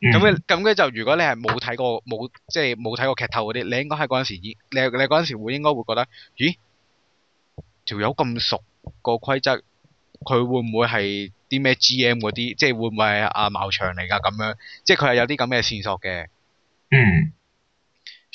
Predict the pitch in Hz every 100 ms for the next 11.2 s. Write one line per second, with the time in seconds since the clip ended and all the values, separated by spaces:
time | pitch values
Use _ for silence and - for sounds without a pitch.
0 | - 202 185 160 135 131 - 175 160 117
1 | 143 135 - 120 123 - 120 - 123 110
2 | 127 123 - 95 92 - - - 107 101
3 | 98 98 98 101 _ _ _ _ _ 117
4 | 101 98 104 143 139 143 131 131 143 135
5 | _ 151 151 147 147 143 113 104 92 110
6 | 107 110 - 151 - 120 113 113 110 -
7 | 113 98 95 90 147 147 113 113 - 151
8 | 123 113 104 101 - _ _ _ _ _
9 | - - 98 92 98 104 113 110 110 107
10 | 107 _ _ - 107 107 90 127 127 123
11 | 95 87